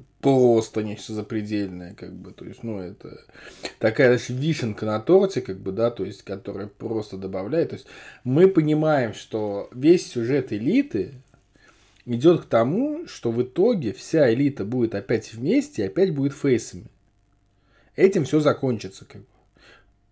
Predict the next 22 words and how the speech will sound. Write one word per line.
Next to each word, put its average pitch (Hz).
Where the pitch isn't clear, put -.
Через 214
два 127
года, 101
через 185
три 160
года. 101
Ну 107
вот 123
у 156
них 233
этот 170
кук, -
он, 143
он 151
явно, 143
вот 101
они 104
к -
этому 92
идут. 87
Но 127
вдумайтесь, 156